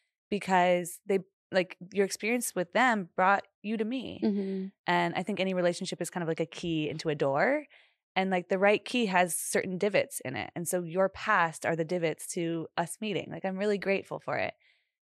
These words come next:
Speaker 1: But while we're exclusive, like, I do need you to be <laughs> honest with me. I, I'm not down for this weird, shady, like, hiding stuff. Like, your body language is, like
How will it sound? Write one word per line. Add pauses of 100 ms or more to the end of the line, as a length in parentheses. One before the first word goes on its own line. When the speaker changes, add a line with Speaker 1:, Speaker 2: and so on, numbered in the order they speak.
(120)
Speaker 1:
But
while
we're
exclusive,
like,
I
do
need
you
to
be
<laughs>
honest
with
me.
I,
I'm
not
down (420)
for
this
weird,
shady,
like,
hiding
stuff.
Like,
your
body
language
is,
like